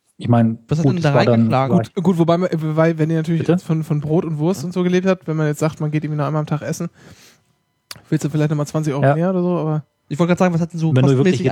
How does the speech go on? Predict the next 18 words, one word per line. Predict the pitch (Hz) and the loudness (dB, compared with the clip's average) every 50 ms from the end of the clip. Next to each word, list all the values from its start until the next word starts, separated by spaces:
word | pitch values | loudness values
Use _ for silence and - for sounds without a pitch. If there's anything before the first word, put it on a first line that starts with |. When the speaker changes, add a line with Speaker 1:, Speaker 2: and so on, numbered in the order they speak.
| 131 | 2
Speaker 1:
Nacht | 131 135 127 - | 2 0 2 0
im | 160 | -2
Speaker 2:
eingeschlagen? | 160 165 | -2 0
Speaker 1:
Hotel | - 117 113 | -2 -2 -2
schläfst, | 123 - - 143 147 156 - - _ _ _ _ _ _ _ _ _ _ _ _ _ _ _ | -2 -2 -2 -2 -2 -2 -2 -10 _ _ _ _ _ _ _ _ _ _ _ _ _ _ _
bitte? | - 131 - 214 233 - _ | -8 -4 -2 -2 -4 -4 _
Speaker 2:
Was | - 143 151 | -2 0 0
hat | 180 185 | 0 -2
denn | 185 170 | -2 -2
so | 160 | -2
kostenmäßig | - - 180 - - 202 180 175 175 170 - | -2 -4 -6 -4 -4 -4 -2 -2 -2 -2 -2
eingeschlagen? | - 156 185 175 - - - 143 127 131 135 135 135 - _ _ _ - _ _ _ _ _ _ _ _ _ _ _ _ _ _ _ _ _ _ _ _ _ _ _ _ _ _ _ | -2 -2 -2 -2 -6 -2 0 0 0 0 -2 -4 -8 -12 _ _ _ -20 _ _ _ _ _ _ _ _ _ _ _ _ _ _ _ _ _ _ _ _ _ _ _ _ _ _ _
Speaker 1:
Wurde | 117 113 - | -16 -16 -16
ich | - - | -10 -10
doch | 131 113 | -10 -6
gerade | - 117 107 110 | -4 -4 -4 -2
gesagt, | 110 123 151 147 - | -2 -2 -2 -2 -2
oder? | 107 139 190 | -4 -4 -4